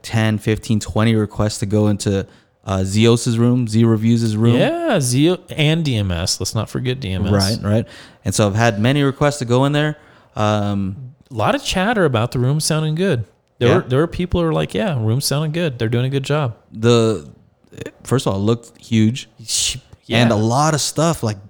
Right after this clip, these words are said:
Speaker 1: homeboy brought a lot of stuff.
Speaker 2: Yeah, fr-,
Speaker 1: So
Speaker 2: I
Speaker 1: props to that. Like, that's what I've, I've done events and I've, I've done, you know, different types of trade shows, and that's a lot of stuff to bring. And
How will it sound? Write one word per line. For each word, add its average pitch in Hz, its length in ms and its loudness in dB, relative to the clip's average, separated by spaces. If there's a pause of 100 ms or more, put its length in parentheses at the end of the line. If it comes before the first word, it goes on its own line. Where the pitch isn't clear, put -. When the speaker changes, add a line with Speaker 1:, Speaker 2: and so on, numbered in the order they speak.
(540)
Speaker 1:
homeboy 143 440 2
brought 127 240 2
a 120 40 2
lot 123 500 2
of 120 100 0
stuff. - 580 -2
Speaker 2:
Yeah, 135 380 0
fr-, - 60 -14
Speaker 1:
So 123 380 4
Speaker 2:
I 151 140 2
Speaker 1:
props 165 240 0
to 107 80 2
that. 107 340 2
Like, 98 180 -2
that's 135 200 -2
what - 140 -4 (200)
I've, 147 300 0 (100)
I've 147 240 -2
done 123 180 4
events 123 440 0 (520)
and 110 260 2
I've, 101 180 0 (420)
I've 101 180 -4
done, 117 280 2
you 113 80 2
know, 107 100 2
different 110 340 -2
types 107 260 -4
of 95 180 -4
trade 131 280 -2
shows, 139 300 -2 (260)
and 117 120 -2
that's 165 160 0
a 135 40 0
lot 127 340 0
of 139 60 0
stuff - 280 -2
to 156 80 -2
bring. 165 400 0 (520)
And 127 220 0